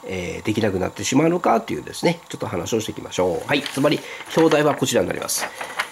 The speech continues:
えー、なぜテキストの基本問題はできるのに、過去問や本試験になるとできなくなってしまうのかと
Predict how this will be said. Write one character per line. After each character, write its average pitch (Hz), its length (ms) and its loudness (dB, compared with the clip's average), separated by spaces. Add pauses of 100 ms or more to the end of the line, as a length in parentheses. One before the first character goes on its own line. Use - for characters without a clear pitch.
(100)
え 120 280 8
ー、 127 80 4
な 247 140 6
ぜ 135 320 2
テ 160 120 -2
キ - 140 -6
ス - 140 -2
ト 135 120 4
の 107 120 4
基 - 200 0
本 160 220 6 (120)
問 160 240 10
題 156 180 6
は 240 220 2 (160)
で 127 100 4
き 120 120 0
る 104 100 4
の - 140 -2
に、 80 120 -8 (800)
過 - 140 0
去 139 100 4
問 95 180 4
や - 120 0 (340)
本 143 280 4
試 - 100 4
験 123 140 6
に 107 80 6
な 101 140 4
る 107 80 2
と - 320 2
で 123 100 0
き 131 80 4
な 208 120 4
く 196 80 0
な 190 80 -2
っ 165 40 -6
て 151 100 -4
し - 140 0
ま 117 80 -2
う 113 40 -6
の 104 60 -10
か - 120 -10
と - 100 -12